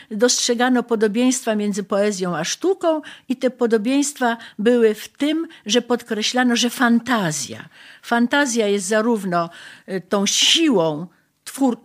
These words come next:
siłą działania, czy motywującą do działania i do aktywności zarówno poetę, jak i artystę. Czyli, y, no, czyli, no, no, no, mówiło się, że ręce rzeźbiarzy są też obdarzone dobrodziejstwem boskich tchnień.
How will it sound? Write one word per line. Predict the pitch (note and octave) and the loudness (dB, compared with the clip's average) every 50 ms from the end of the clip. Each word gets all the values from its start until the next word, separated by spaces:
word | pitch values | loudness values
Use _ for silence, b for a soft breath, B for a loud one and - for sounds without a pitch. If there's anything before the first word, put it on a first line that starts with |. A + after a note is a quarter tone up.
| F#3+ F3+ | -6 -2
siłą | F#3 - - C#4+ C4 A3 G3 G3 F#3+ F#3 | 0 0 2 2 2 2 0 0 -2 0
działania, | A#3 G#3+ G3+ G3+ G#3+ A#3 A#3 G#3+ F3+ F3 | 2 2 4 4 4 2 2 0 -2 -4
czy | - - | -4 -4
motywującą | G3+ F#3+ G3+ G3+ - G#3 G3+ A3 A3+ A#3 B3 B3 A#3+ - - G3 F#3+ F3+ | -2 -2 -2 -2 -2 -2 0 2 4 4 4 4 2 0 -2 -4 -4 -4
do | F#3+ F#3+ | -4 -4
działania | F#3 F#3+ F#3+ F#3+ F#3+ F#3+ F#3 F3 E3+ | -2 -2 -2 0 0 -2 -2 -2 -4
i | E3+ | -6
do | E3+ F3+ F3 | -4 -4 -4
aktywności | F3 F3 - - F3+ F3 F3+ F3 F3 - - F3+ | -6 -6 -6 -8 -8 -6 -6 -6 -6 -6 -8 -4
zarówno | F3+ G3+ G3+ G#3+ G3 G3+ F#3 F3+ | -4 -2 -2 -2 -2 -4 -6 -6
poetę, | F3+ - F#3+ G3 A3+ C4 B3+ - B3 A#3 B B B B B | -4 -2 0 0 2 0 -2 -4 -8 -8 B B B B B
jak | G3+ G#3+ A3 G#3+ - - | -2 -2 -2 -2 -2 -6
i | G#3+ | -2
artystę. | - G#3 G#3 G3+ - - D3 A#2+ - - - - G#2 - B B B B B B B B B B _ | -2 -2 -4 -2 -4 -4 -4 -4 -6 -8 -10 -12 -16 -18 B B B B B B B B B B _
Czyli, | - C4 B3+ A#3+ B3 B3 B3 b b b b b _ G3+ | -2 0 2 2 0 0 -2 b b b b b _ -6
y, | A3 A3 G#3+ G#3+ | -2 -2 -2 0
no, | A3+ A#3+ | -2 -2
czyli, | A#3+ - - C4 B3 B3 A3+ F#3 | -2 -2 -4 -2 -2 -4 -4 -4
no, | G#3+ G#3 F#3+ G#3+ A3+ A3 G#3+ | -8 -8 -6 -6 -6 -4 -2
no, | G#3+ A#3 A3+ | -2 0 2
no, | A3+ A#3 | 2 4
mówiło | A3+ A#3 G#3+ A#3 B3 A3+ A3+ | 4 4 2 2 0 0 0
się, | A3+ A#3 A3+ | 0 0 0
że | G#3 A3 G#3 | 0 2 2
ręce | G#3+ A#3+ B3 B3+ B3 - A3+ | 2 4 4 2 2 0 -2
rzeźbiarzy | G3 G3 F#3+ F#3+ F3+ F3+ F3+ A3 A#3 B3+ C4+ C4+ A#3 B3 B3+ B3 B B B - | -2 -2 -2 -2 -2 -2 0 0 0 0 0 -2 -2 -4 -6 -8 B B B -4
są | - - A3+ A3 A3+ | -2 0 0 0 0
też | - C4 C#4 C#4 - | 2 2 0 0 0
obdarzone | - A#3+ G#3+ G3+ F#3 G#3+ G3+ G3+ G3 A#3 A#3+ A#3+ A3+ A3 | 0 -2 -2 0 0 0 0 0 0 2 2 2 2 2
dobrodziejstwem | G3 A3+ A3 G3+ G#3 G3+ G3+ G3 E3+ G#3+ A3 B3 B3+ B3 - - - A3+ G#3 G3 F3 | 2 0 0 2 2 0 0 0 2 2 2 2 2 0 -4 -4 -4 -2 -2 -2 0
boskich | E3 G#3 A3 A#3 - - - - G3+ - - | 0 0 0 0 -2 -4 -4 -6 -10 -10 -10
tchnień. | - - - - - - A3+ G#3+ F3+ C3+ F2+ - - | -14 -16 -16 -14 -4 -2 0 0 0 0 -4 -10 -18